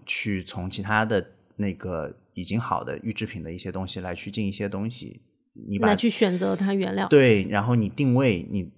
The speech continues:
Speaker 1: 的价位定位到这里，这，这都是有一套很成熟的
Speaker 2: 方法论。
Speaker 1: 方法论了。它就不是说我所谓一个夫妻老婆店，
Speaker 2: 嗯。
Speaker 1: 我就，我做好我周边的这个生意就能，就能做好的一件事情。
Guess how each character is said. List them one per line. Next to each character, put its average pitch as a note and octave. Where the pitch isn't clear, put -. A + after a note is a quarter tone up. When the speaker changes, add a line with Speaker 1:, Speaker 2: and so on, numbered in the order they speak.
Speaker 1:
的 G#2
价 B2+
位 A2+
定 A#2+
位 A2
到 G2+
这 G2
里， F2+
这， C3
这 C#3+
都 C3+
是 C#3+
有 F2+
一 F#2
套 C3
很 G2+
成 A2
熟 D3+
的 F2
Speaker 2:
方 G3
法 F#3+
论。 F#2+
Speaker 1:
方 F#2
法 E2+
论 D2
了。 -
它 -
就 D3
不 B2
是 D3
说 B2
我 G#2
所 G2
谓 F#2
一 G2+
个 G2+
夫 G#2
妻 A#2
老 G2
婆 -
店， A2+
Speaker 2:
嗯。 -
Speaker 1:
我 E2+
就， F#2+
我 F#2+
做 A#2+
好 G2+
我 F2+
周 A2
边 A2
的 A2
这 G#2+
个 G2+
生 A2
意 G#2
就 G2
能， F2
就 A2
能 F#2
做 F3
好 -
的 -
一 F2+
件 B2
事 C#3
情。 -